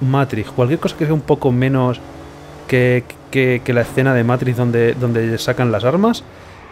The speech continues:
es malo. Ya que, no sé, se busquen, contraten los de Ubisoft a, a alguien, co-, consigan los derechos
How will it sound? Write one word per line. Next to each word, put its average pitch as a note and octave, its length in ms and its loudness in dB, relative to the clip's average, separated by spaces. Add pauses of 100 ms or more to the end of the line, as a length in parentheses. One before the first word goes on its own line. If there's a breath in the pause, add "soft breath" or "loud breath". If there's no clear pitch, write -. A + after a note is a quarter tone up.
(140)
es D#3+ 240 4
malo. C#3+ 440 4 (600)
Ya C#3+ 260 4
que, C3+ 320 2 (480 loud breath)
no C#3+ 100 2
sé, F3+ 260 4
se C3 120 -2
busquen, C#3 600 0
contraten C#3 600 2
los B2+ 100 0
de C3 60 0
Ubisoft A#2+ 600 0
a, A2+ 240 -4
a A2+ 220 -4
alguien, A#2+ 560 -2 (420)
co-, C3+ 120 -2
consigan C3 480 2
los B2 120 2
derechos A#2 480 0